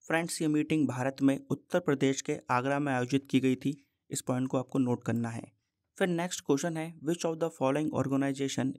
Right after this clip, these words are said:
is not affiliated with the G twenty? यानी कि कौन सा संगठन यहाँ पर जी ट्वेंटी से संबंधित नहीं है? फ्रेंड्स, आईएमएफ़, इंटरनेशनल मॉनेटरी फंड, यूनाइटेड नेशंस, यूएन, वर्ल्ड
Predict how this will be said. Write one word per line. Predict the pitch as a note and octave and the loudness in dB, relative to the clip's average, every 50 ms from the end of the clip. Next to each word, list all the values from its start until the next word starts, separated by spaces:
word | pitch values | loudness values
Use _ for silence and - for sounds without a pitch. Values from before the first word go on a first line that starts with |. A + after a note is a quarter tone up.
| - | -4
is | D3 D3 D3 | -4 -4 -2
not | C#3+ C3+ C#3 C#3+ - - | -2 -2 -2 -2 -4 -6
affiliated | C#3+ C#3 - F3 F3 E3+ D3+ - - C#3+ C#3+ C#3 | -10 -6 -2 0 2 2 2 2 0 0 -4 -2
with | C3+ B2+ C3 | -4 -4 -4
the | - C#3+ C3+ | -4 -6 -4
G | - C3 B2 | -2 -2 -2
twenty? | - A2 G#2+ A2 - A#2+ B2 - - _ _ - | -2 -2 -4 -4 -6 -10 -12 -14 -16 _ _ -2
यानी | C3 C3+ C3+ C#3+ D3 | 0 0 0 0 -2
कि | - D3+ - | -4 -8 -8
कौन | - - C3 C3+ C#3+ | -4 -4 -2 -2 -2
सा | C#3+ - D3+ D#3 - _ _ _ - | -4 -4 -8 -8 -10 _ _ _ -6
संगठन | - C#3 C3+ C3 C3+ C#3 D3 D#3 C#3+ | 0 2 2 4 2 2 2 2 2
यहाँ | C3+ A#2+ A#2 - | 2 0 -2 -2
पर | - C3+ | -2 -2
जी | B2+ C3 C3+ C3+ | -2 0 -2 -2
ट्वेंटी | C3+ - B2+ B2 B2 C3 B2+ B2+ | 0 0 -2 -2 0 -2 -4 -2
से | - C#3 D#3 F3 - _ _ _ _ - | -2 -4 -4 -4 -8 _ _ _ _ -8
संबंधित | - C#3+ B2+ B2+ B2 B2+ C3 C3+ D3+ C#3+ - B2+ | -2 0 0 2 2 0 0 0 0 -2 0 0
नहीं | C3 B2 A#2 A#2 | 0 0 0 -2
है? | A#2 - - _ _ _ _ _ _ - - | -6 -8 -12 _ _ _ _ _ _ -12 -8
फ्रेंड्स, | C#3+ C#3 D3+ D#3 D#3 - - _ _ _ _ _ _ _ _ _ - | -6 -4 -4 -4 -6 -8 -12 _ _ _ _ _ _ _ _ _ 0
आईएमएफ़, | C3 C#3 D3 C#3+ D3 D3 C#3+ D3 D3+ D3 - _ - C3+ | 2 2 2 0 0 -2 -2 -2 -4 -6 -10 _ -2 0
इंटरनेशनल | C3 B2+ B2 C#3 C3+ C3+ C3+ C3+ C3+ - C#3 C3+ | 0 2 2 2 2 2 2 2 0 0 2 2
मॉनेटरी | C3 B2 A#2+ B2 A#2+ - C3+ B2+ | 2 2 0 -2 -4 -2 -2 -2
फंड, | - - D3 C#3 C#3+ C#3+ - _ _ _ _ _ _ _ _ _ _ _ _ - | 0 2 0 0 0 0 -4 _ _ _ _ _ _ _ _ _ _ _ _ 2
यूनाइटेड | C#3 C#3+ C#3+ C#3 - D#3+ D3+ | 2 4 2 2 0 0 0
नेशंस, | C#3+ C#3+ C#3+ C#3 - D3 D3+ D3+ - | 2 0 0 0 -2 -2 -2 -2 -2
यूएन, | B2 B2+ C3 C#3 C#3+ C#3+ C#3+ D3+ D3+ _ _ _ B2+ | 0 2 2 2 2 0 -2 -4 -8 _ _ _ -2
वर्ल्ड | B2+ C#3 D3 D3+ D3+ | 2 2 2 2 0